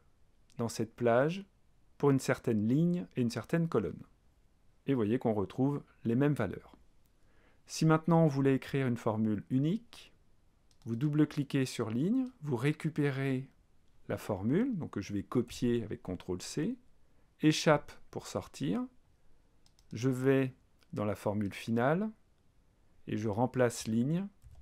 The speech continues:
par la formule avec équive. Je fais la même chose pour la colonne, je récupère la formule, copier, échappe, je double-clique dans prix version deux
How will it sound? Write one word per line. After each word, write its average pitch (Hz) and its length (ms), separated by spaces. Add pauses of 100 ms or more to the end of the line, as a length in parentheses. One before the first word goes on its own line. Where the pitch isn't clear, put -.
(200)
par 139 400 (840)
la 113 80
formule 123 420
avec 151 360
équive. 104 360 (1200)
Je 147 160
fais 156 160
la 147 80
même 135 200
chose 117 500 (360)
pour 113 120
la 104 100
colonne, 131 580 (260)
je 117 120
récupère 120 800 (200)
la 98 100
formule, 107 600 (160)
copier, 107 600 (160)
échappe, - 560 (720)
je - 140
double-clique 120 840 (800)
dans 110 140
prix - 260
version 107 400
deux 110 380